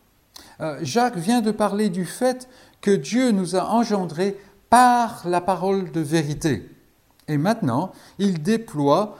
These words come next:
le prochain segment de son maître autour de l'articulation «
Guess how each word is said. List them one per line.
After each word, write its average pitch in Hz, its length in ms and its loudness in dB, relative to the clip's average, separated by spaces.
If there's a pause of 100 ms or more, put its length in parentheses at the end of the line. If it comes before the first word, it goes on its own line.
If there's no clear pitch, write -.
(140)
le 214 180 2
prochain 196 400 -2
segment 165 520 -2
de 175 120 -4
son 156 260 -4
maître 139 400 0 (240)
autour 220 440 0
de 165 100 -2
l'articulation « 156 1080 -4